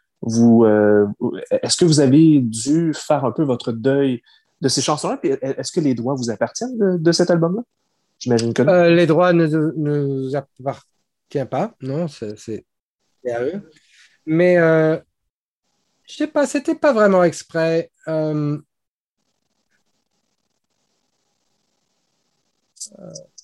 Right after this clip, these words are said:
Speaker 2: comment dire ? Peut-être c'est la paresse qu'on jouait pas beaucoup de, de vieilles chansons. Peut-être que, euh, je sais qu'on joue beaucoup de vieilles chansons de, de Let Go, par exemple,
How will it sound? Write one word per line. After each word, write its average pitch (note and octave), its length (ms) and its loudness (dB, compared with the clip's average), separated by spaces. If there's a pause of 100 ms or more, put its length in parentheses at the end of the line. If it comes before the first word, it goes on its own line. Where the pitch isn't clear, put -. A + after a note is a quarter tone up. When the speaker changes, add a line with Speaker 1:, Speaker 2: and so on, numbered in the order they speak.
(120)
Speaker 2:
comment C3+ 340 -10
dire ? A#2 360 -8 (1800)
Peut-être F#3 300 2
c'est G3+ 120 2
la F#3+ 120 6
paresse F3+ 540 2
qu'on F3+ 160 -2
jouait E3 220 0
pas F3 200 -2
beaucoup D#3+ 420 -6
de, D#3+ 460 -4
de D3+ 160 -6
vieilles D3+ 200 -2
chansons. D#3 760 -8
Peut-être D3+ 340 -8
que, C#3+ 440 -4 (960)
euh, C3+ 520 -6 (1300)
je D3+ 160 0
sais A3 160 0
qu'on F#3+ 160 2
joue E3 160 4
beaucoup F3 400 2
de D#3+ 100 -2
vieilles D3 220 0
chansons D3 480 -4
de, C3 380 -2
de B2 140 -8
Let C3 200 -4
Go, D#3+ 220 2
par C#3+ 180 -2
exemple, E3 460 -6